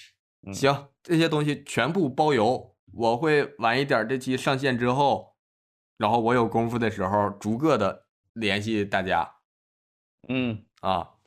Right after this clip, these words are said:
Speaker 2: 如果我忘了联系你了，你直接联系我也行。
Speaker 1: 行，反正邮箱联系。
Speaker 2: 啊。
Speaker 1: 或者群里，在群里也可以艾特。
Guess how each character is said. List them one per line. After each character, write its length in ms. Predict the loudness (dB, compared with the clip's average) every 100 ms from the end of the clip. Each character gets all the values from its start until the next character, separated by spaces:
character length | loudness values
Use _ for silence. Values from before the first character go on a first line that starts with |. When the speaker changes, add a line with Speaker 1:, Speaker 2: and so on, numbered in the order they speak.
| _
Speaker 2:
如 240 | -6 0 2
果 120 | 4
我 120 | 2 2
忘 180 | 2
了 100 | 2
联 180 | 2 0
系 100 | 0
你 140 | -2 -2
了， 280 | -4 -6 -14 _ -6
你 200 | -2 -2
直 100 | 0
接 120 | 0
联 160 | 2
系 80 | 0
我 160 | 0 0
也 100 | -2
行。 180 | -6 -14 _ _ _ _ _ _ -4
Speaker 1:
行， 320 | -2 -2 -4
反 180 | -4 -2
正 160 | -2
邮 160 | -2 0
箱 160 | 0
联 220 | 0 -4 -4
系。 200 | -8 -12 _ _ _ -4
Speaker 2:
啊。 340 | 0 0 -4 _ _ _ _ _ _ _ _ _ _ _ _ _
Speaker 1:
或 140 | 0
者 120 | 2 0
群 340 | -4 -2 0
里， 120 | 2
在 120 | 0
群 220 | 0 -2 0
里 80 |
也 120 | 0 2
可 120 | 0
以 80 | 0
艾 200 | 0 -2
特。 180 | -6